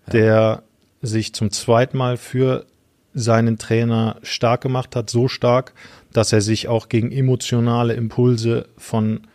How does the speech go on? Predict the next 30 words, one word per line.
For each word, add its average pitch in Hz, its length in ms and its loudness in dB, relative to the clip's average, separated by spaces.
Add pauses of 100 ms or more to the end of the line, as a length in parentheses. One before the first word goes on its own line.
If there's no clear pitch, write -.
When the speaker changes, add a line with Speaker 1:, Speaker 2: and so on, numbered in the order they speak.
(320)
Speaker 2:
außen, 120 760 0 (160)
ähm, 104 340 -2
durchgesetzt 147 680 0
hat. 165 240 -8 (180)
Womöglich 113 460 2
ist 104 140 -6
auch 110 100 -6
sein 123 280 0
Schicksal 131 640 -2 (500)
so 123 200 2
ein 113 100 4
bisschen 123 360 0
an 117 260 -2
Daniel 117 320 0
Scherning 113 560 -4
geknüpft. - 720 -6 (240)
Ähm, 110 580 0 (840)
und 113 640 2 (800)
das 117 260 0
ist, - 200 -10
sind 113 220 2
die, 117 220 -6
die 120 180 -6
einen, 127 460 0
die 120 100 -4
eine 127 220 0
Schicksalsgemeinschaft, 147 1120 -2
die 120 80 -8
Gefährten 123 680 0
von 120 340 -8